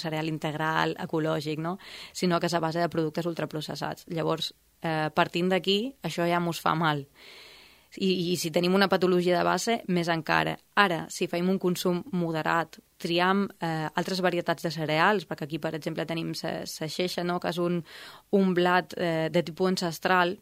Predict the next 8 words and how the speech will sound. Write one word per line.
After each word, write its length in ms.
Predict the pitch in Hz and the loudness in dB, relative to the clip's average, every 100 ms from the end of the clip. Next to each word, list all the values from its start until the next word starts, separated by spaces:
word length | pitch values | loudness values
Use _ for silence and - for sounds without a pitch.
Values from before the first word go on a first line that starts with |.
| _ _ _ _ _ _ _ - - | _ _ _ _ _ _ _ -20 -8
que 180 | 196 170 | -4 0
no 120 | 170 | 0
ha 60 | 185 | 0
patit 280 | 180 165 - 190 | 0 -2 -2 -2
les 220 | 190 - | -2 0
mateixes 320 | 175 - 196 185 | 0 0 0 0
modificacions 720 | 180 170 165 170 170 170 175 | 0 0 -4 -4 -2 -2 -2
que, 120 | 170 | -4